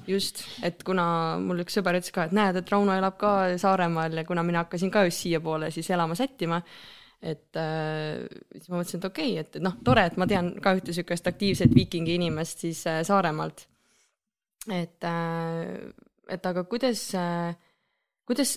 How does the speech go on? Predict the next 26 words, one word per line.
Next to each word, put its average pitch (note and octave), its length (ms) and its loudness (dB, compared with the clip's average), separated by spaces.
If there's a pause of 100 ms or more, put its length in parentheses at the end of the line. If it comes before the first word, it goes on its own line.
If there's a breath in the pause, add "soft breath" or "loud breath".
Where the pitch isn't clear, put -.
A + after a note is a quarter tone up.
räägime A#3 340 4
kohe G#3 260 4
selle F3 220 -2
viikingi F#3 400 -2
asja E3 240 -2
ära E3 300 0
äkki, - 160 -6
et - 100 -6
kuidas A3+ 240 2
sa F3+ 260 0
selle F3 200 0
viikingi E3+ 960 -4
teemal F#3 500 0
nagu D#3+ 240 -6
nii-öelda, E3 400 -8
kuidas A3 240 -2
sul F#3+ 80 -6
see F#3 80 -2
huvi G3 300 0
tekkis, - 400 -8
kas F3+ 180 -8
enne F#3+ 160 0
tekkis E3+ 400 -4
see D#3+ 120 -6
mingi D#3+ 200 -8
võitluse A3+ 560 -4